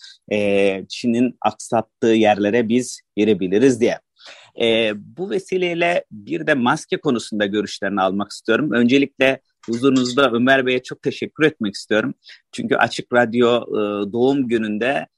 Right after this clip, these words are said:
e, nadir maske takan kişilerden biriydi Ömer Bey. E, ısrarla maske takmaya vurgulayarak, yaşamında geçirerek çok önemli bir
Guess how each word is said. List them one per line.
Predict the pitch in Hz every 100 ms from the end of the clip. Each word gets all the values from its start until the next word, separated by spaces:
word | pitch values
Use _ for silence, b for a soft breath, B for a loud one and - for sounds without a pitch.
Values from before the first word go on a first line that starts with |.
| _ -
e, | 110 101 104
nadir | 101 101 131 127
maske | 143 127 - 156
takan | - 117 135
kişilerden | 135 - 110 110 110 143 143
biriydi | 135 131 90 85 _
Ömer | 101 98 92 92
Bey. | 131 - _ _ -
E, | 107 104 101 104
ısrarla | 117 - - 131 143 135 117
maske | 113 113 - 139
takmaya | - 120 - 110 117 123 135 135 _ _
vurgulayarak, | 104 123 113 127 131 123 110 -
yaşamında | 113 - 120 123 127
geçirerek | 127 120 - 127 123 131 _ _ _
çok | 165 127
önemli | 135 139 151 139
bir | 139